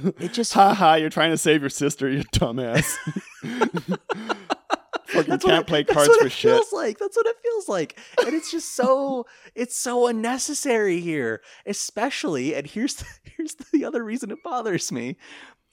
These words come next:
Speaker 2: is I, I tried to look up that shot that was your least favorite, uh, and, or no, no, no, not the shot that was your least favorite, the shot that I thought was gonna be your least favorite, the one where it's the two monsters,
Speaker 1: Oh, the
Speaker 2: like,
Speaker 1: one, yeah.
Speaker 2: buddy copping it up. And, uh,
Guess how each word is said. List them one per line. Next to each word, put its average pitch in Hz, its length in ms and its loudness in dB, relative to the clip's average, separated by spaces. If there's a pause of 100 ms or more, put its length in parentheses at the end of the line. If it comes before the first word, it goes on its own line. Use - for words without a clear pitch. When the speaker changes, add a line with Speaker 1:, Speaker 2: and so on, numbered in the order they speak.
Speaker 2:
is 202 340 0
I, 202 200 0 (300)
I 190 80 0
tried 226 320 -4
to 233 60 2
look 185 240 -2
up 156 300 0 (520)
that 151 200 0
shot 143 280 -2
that 127 80 -2
was 123 200 -4
your 120 100 -2
least 113 300 -6
favorite, 113 420 -4 (540)
uh, 110 380 -2 (440)
and, 123 560 -4
or 135 140 2
no, 139 120 4
no, 120 120 0
no, 101 100 -2
not 127 160 -2
the 143 80 -4
shot 131 120 -2
that 113 60 0
was 107 140 -4
your 110 80 -2
least 104 220 -6
favorite, 95 420 -6
the - 80 -6
shot 131 200 0
that 110 80 -4
I 98 40 -4
thought 110 180 -2
was 101 120 -6
gonna 101 120 -8
be 95 60 -8
your 95 80 -6
least 95 160 -8
favorite, 95 300 -8
the 110 80 -2
one 117 200 -2
where 104 120 -2
it's 98 200 -8
the 101 120 -8
two 110 240 -6
monsters, 98 480 -4
Speaker 1:
Oh, 135 160 0
the 135 60 -2
Speaker 2:
like, 131 80 -2
Speaker 1:
one, 120 160 -4
yeah. 123 240 -4
Speaker 2:
buddy 107 340 0
copping 104 320 -4
it 98 80 -8
up. 98 260 -8 (500)
And, 110 520 -6 (120)
uh, 98 340 -4